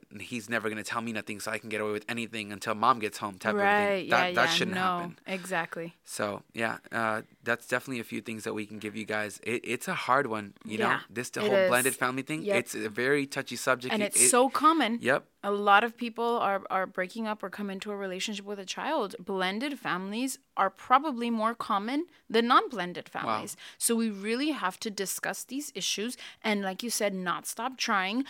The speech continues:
Speaker 2: not give up. Eventually, even if the child is in their thirties, we'll
Speaker 1: Yeah.
Speaker 2: look back and say,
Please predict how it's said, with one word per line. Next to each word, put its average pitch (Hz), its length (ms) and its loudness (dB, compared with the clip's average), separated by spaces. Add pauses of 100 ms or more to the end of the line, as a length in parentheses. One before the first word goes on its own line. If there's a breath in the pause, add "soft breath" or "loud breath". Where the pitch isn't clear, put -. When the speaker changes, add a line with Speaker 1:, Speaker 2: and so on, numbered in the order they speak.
(160 loud breath)
Speaker 2:
not 190 460 0
give 240 180 0
up. 220 320 2
Eventually, 226 800 6
even 277 320 -2
if 349 160 -4
the 247 100 -8
child 254 500 0
is 262 360 -4
in 277 220 2
their 302 180 -2
thirties, 254 640 0
we'll 214 160 0
Speaker 1:
Yeah. 214 80 0
Speaker 2:
look 220 220 0
back 214 240 -2
and 202 140 -4
say, 190 300 0